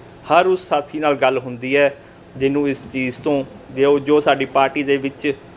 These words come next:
ਸੋ ਸਾਡੀ ਪਾਰਟੀ ਦੇ ਉੱਪਰ ਇਲਜ਼ਾਮ ਲਗਾਏ ਜਾ ਰਹੇ ਨੇ, ਸਾਡੇ ਲੀਡਰਾਂ 'ਤੇ ਝੂਠੇ ਪਰਚੇ ਕੀਤੇ ਜਾ ਰਹੇ ਨੇ, ਸਾਡੇ ਯੂਥ ਵਰਕਰਾਂ ਨੂੰ ਰੋਜ਼ ਇੱਕ ਦਿਨ ਛੱਡ ਕੇ ਥਾਣਿਆਂ ਦੇ ਚੱਕਰ ਲਵਾਏ ਜਾ ਰਹੇ ਨੇ, ਸਾਡੇ ਜਿਹੜੇ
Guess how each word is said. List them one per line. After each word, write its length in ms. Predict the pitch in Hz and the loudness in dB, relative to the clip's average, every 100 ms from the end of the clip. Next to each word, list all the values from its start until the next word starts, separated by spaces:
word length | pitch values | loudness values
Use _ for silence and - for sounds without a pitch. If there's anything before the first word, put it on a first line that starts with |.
| - - - | -20 -16 -8
ਸੋ 100 | 139 | -4
ਸਾਡੀ 260 | 151 139 | -2 -2
ਪਾਰਟੀ 360 | 135 139 135 147 | 0 0 0 2
ਦੇ 80 | 139 | 2
ਉੱਪਰ 300 | 139 - 143 | 2 0 -2
ਇਲਜ਼ਾਮ 420 | 139 120 123 147 | -2 0 2 2
ਲਗਾਏ 240 | 139 135 131 | 2 0 2
ਜਾ 140 | 131 | 2
ਰਹੇ 120 | 127 | 0
ਨੇ, 120 | 127 | -2
ਸਾਡੇ 240 | 127 131 135 | -4 -4 -2
ਲੀਡਰਾਂ 360 | 131 135 160 | -4 0 0
'ਤੇ 220 | 156 156 135 - - - - - | 0 -2 -4 -8 -20 -20 -20 -6
ਝੂਠੇ 300 | 233 202 170 | -4 0 0
ਪਰਚੇ 320 | 175 160 - | 2 0 -2
ਕੀਤੇ 280 | 151 147 147 | -6 -2 2
ਜਾ 160 | 135 127 | 4 2
ਰਹੇ 120 | 131 | 0
ਨੇ, 120 | 127 | -6
ਸਾਡੇ 340 | 123 143 143 | -4 -4 -2
ਯੂਥ 340 | 170 156 185 190 | -2 -4 -4 -2
ਵਰਕਰਾਂ 420 | 170 160 170 170 | -2 0 0 -2
ਨੂੰ 220 | 170 156 - - - - | -2 -4 -8 -16 -18 -4
ਰੋਜ਼ 380 | 143 196 226 - - - _ - - | 4 8 6 4 -8 -20 _ -16 -10
ਇੱਕ 160 | 170 | -10
ਦਿਨ 220 | 160 170 156 - | -6 -6 -4 -2
ਛੱਡ 200 | 147 147 | -2 -2
ਕੇ 160 | 156 | -6
ਥਾਣਿਆਂ 400 | 143 147 160 160 | -4 -4 -2 0
ਦੇ 80 | 151 | -2
ਚੱਕਰ 300 | 147 143 139 | -4 -4 -4
ਲਵਾਏ 220 | 131 131 | 0 0
ਜਾ 180 | 127 127 | 0 -2
ਰਹੇ 120 | 123 | -2
ਨੇ, 120 | 127 | -6
ਸਾਡੇ 420 | 123 143 131 156 143 - - - - - | -4 -4 2 2 0 -6 -18 -20 -20 -18
ਜਿਹੜੇ 460 | 131 147 156 160 | -2 2 4 2